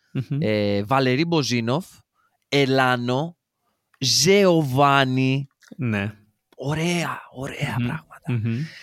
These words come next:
Speaker 2: Ε, Χαβιέρ Γκαρίδο, για όσους, ε, μη στες θυμούνται. Και τον άφησα τελευταίο, αν και στην πραγματικότητα πρέπει να είναι πρώτος. Ε, μια... Εκεί είδε η City ότι κάτι παίζει πρόβλημα με τους επιθετικούς, κάτι πρέπει να κάνουμε και πήρε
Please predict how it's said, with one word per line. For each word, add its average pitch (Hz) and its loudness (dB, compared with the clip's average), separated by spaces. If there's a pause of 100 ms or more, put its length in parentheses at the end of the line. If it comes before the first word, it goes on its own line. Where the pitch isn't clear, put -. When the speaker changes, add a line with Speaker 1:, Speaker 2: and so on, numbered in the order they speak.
(240)
Speaker 2:
Ε, 147 4
Χαβιέρ 147 0
Γκαρίδο, 151 2 (180)
για 113 2
όσους, - -2
ε, 87 -8 (300)
μη 117 0
στες 104 -4
θυμούνται. 107 -2 (220)
Και 185 4
τον 135 -2
άφησα 160 -2
τελευταίο, 147 0
αν 123 -2
και 123 -6
στην 131 -4
πραγματικότητα 127 -4
πρέπει 120 -6
να 131 -4
είναι 117 -2
πρώτος. 117 -2 (120)
Ε, 147 -12
μια... 190 -2 (520)
Εκεί 165 -4
είδε 226 2
η 160 0
City 196 -2
ότι 185 -2 (140)
κάτι 180 -2
παίζει 190 2
πρόβλημα 170 0
με 143 0
τους 123 -6
επιθετικούς, 110 -4
κάτι 165 0
πρέπει 175 0
να 151 0
κάνουμε 139 0
και 113 -4
πήρε 120 2